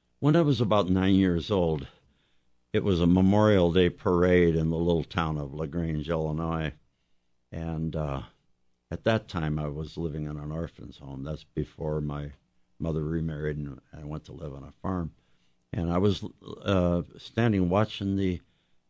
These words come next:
the, uh, parade go by, and there was a big open touring car there. And, uh,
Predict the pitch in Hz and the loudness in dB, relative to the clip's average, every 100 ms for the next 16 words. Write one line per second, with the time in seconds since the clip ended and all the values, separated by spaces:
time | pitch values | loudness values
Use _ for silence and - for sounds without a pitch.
0 | - - 101 92 90 87 - 117 110 139 | -12 -4 0 2 2 0 -2 0 4 4
1 | 139 98 87 92 90 87 92 92 92 85 | 4 2 2 2 2 2 0 -2 -4 -2
2 | 127 123 85 120 127 139 131 - 135 127 | 2 2 4 4 4 4 4 4 -2 2
3 | 98 80 - 82 71 73 71 65 64 - | 2 0 -2 -4 -4 -4 -6 -6 -8 -16
4 | _ _ _ _ _ _ _ - 92 92 | _ _ _ _ _ _ _ -2 0 2
5 | 90 85 76 67 | 2 0 -2 -6